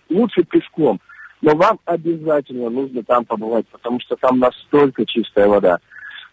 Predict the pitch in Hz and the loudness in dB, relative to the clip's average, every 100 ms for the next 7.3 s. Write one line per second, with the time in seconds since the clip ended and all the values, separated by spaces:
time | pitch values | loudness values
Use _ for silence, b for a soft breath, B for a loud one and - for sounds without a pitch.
0 | _ - 147 - 160 156 - 135 - 120 | _ 0 0 2 2 2 -2 -10 -8 -10
1 | 123 - 123 113 113 113 98 - - 117 | -8 -2 -2 0 0 0 0 -2 -6 -4
2 | - 127 160 - 135 113 - _ _ _ | 0 2 2 0 -2 -2 -4 _ _ _
3 | _ - - 165 - - - 175 160 - | _ -8 0 0 0 -12 0 4 4 2
4 | 135 117 123 135 143 143 160 156 160 156 | 0 0 0 0 0 0 -2 -2 -4 -6
5 | - 143 - _ _ _ 156 143 151 151 | -6 -10 -10 _ _ _ -12 -8 -6 0
6 | 156 185 254 175 147 - 131 - 151 175 | 0 0 -4 -2 -2 -2 -8 -8 -4 0
7 | 254 - - | 0 -2 -16